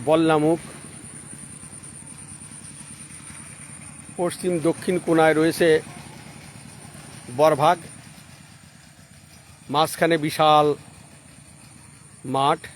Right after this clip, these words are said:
এখানে বর্ষাকালে জলে পরিপূর্ণ হয়ে যায়, আর সেই জলে প্রচুর পরিমাণে মাছ হয়ে থাকে।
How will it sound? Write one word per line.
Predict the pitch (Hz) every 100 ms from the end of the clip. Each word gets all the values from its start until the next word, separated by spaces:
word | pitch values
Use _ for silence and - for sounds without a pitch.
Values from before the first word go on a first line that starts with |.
| - 135
এখানে | 123 147 151 135 - - - 123
বর্ষাকালে | 135 - 156 151 143 147 131
জলে | 143 139 135
পরিপূর্ণ | 139 147 156 160
হয়ে | 185 175
যায়, | 196 - - - - - - - - - 139
আর | 135 120 -
সেই | 151 160 139
জলে | 143 143 -
প্রচুর | 151 175 156 -
পরিমাণে | 147 139 135 127
মাছ | 131 120
হয়ে | 135 120
থাকে। | 120